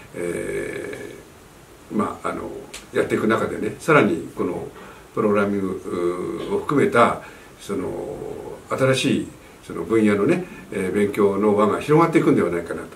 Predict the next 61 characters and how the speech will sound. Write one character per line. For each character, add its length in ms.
と 60
い 60
う 60
ふ 60
う 40
に 180
思 160
っ 40
て 80
お 60
り 80
ま 80
す。 120
ま 240
あ、 60
あ 60
の、 360
よ 140
く 300
ゲ 200
ー 20
ム 160
を 80
ね、 260
や 120
り 60
す 140
ぎ 60
る 120
っ 40
て 80
い 20
う 40
こ 60
と 120
で、 200
こ 80
れ 60
は 60
ま 100
た 200
確 220
か 40
に 80
問 180
題 120
も 100
あ 60
る 120
ん 20
で 100
す 100
け 80
れ 60
ど 100
も、 340
た 100
だ 100
ゲ 380
ー 80
ム 360